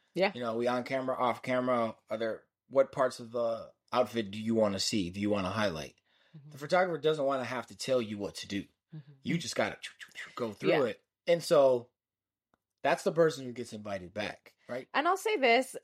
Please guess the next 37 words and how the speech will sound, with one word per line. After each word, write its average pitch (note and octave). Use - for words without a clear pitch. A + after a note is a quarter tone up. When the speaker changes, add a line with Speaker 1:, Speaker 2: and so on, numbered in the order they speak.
Speaker 1:
just E4
because D4+
I've B3
had A3+
friends F#3+
reach G#3
out F#3
to F#3
me F#3
and F3
say, G#3+
"Oh, E4+
my D#4+
son D4
wants C#4
to B3+
be A#3+
a A#3
model. C#4
Like, A3
what C4
do C4
we C4
need A3+
to F#3+
do? D4
Let's B3+
take A3+
him G3+
take G3+
pictures." C4+
And G#3
a F#3+
lot G3+
of F#3+
younger G#3
people, F3